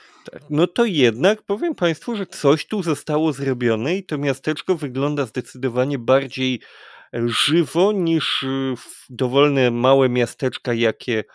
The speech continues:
e, rosyjskie, jakie miałem okazję zobaczyć. O, jest tu nawet jeszcze kuter, taki bojowy kuter, ale trudno powiedzieć, czy to jest realny bojowy kuter, czy jakaś makieta. E, no,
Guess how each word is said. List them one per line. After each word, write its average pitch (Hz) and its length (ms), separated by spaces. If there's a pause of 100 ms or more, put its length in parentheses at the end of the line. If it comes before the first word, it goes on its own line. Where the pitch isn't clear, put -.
(340)
e, 123 540
rosyjskie, 127 640
jakie 117 300
miałem 117 300
okazję 113 400
zobaczyć. 117 560
O, 127 100
jest 117 220
tu 117 80
nawet 117 260
jeszcze - 300
kuter, - 460
taki 110 320
bojowy 117 480
kuter, 131 440
ale 113 220 (420)
trudno 127 340
powiedzieć, 117 460
czy - 120
to 123 60
jest - 120
realny 170 480
bojowy 190 400
kuter, 175 420
czy 127 120
jakaś 110 360
makieta. 147 720 (800)
E, 131 300 (120)
no, 175 300